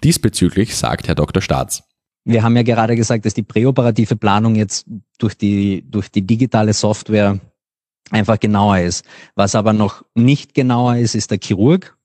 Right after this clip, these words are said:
Speaker 2: Das muss man einfach so sagen. Wir werden nicht zwingend genauer, aber durch den Einsatz von Robotern,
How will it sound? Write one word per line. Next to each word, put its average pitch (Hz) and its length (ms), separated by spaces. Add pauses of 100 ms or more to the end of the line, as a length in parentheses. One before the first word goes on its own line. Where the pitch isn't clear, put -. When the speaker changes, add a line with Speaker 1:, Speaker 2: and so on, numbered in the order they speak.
(100)
Speaker 2:
Das - 100
muss 104 160
man 107 140
einfach 104 240
so 101 100
sagen. 123 400
Wir 101 140
werden 113 380 (300)
nicht 113 380
zwingend 107 400
genauer, 113 460 (720)
aber 113 220
durch 113 180
den 117 140
Einsatz 107 360
von 110 120
Robotern, 143 720